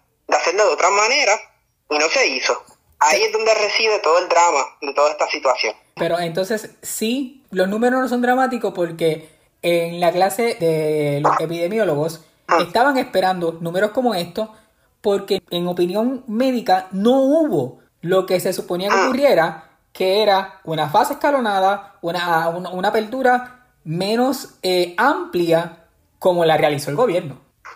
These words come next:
Speaker 1: Sí, sí, total. Este, nosotros estábamos esperando estos números. Estos números no son alentadores.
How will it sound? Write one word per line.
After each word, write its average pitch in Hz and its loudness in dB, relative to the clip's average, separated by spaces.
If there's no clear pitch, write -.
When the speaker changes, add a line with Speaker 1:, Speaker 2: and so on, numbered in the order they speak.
Speaker 1:
Sí, 233 2
sí, 240 0
total. 180 4
Este, 160 -2
nosotros 143 0
estábamos 180 2
esperando 190 0
estos 214 -2
números. 160 0
Estos 170 -4
números 185 2
no 180 0
son 196 0
alentadores. 143 2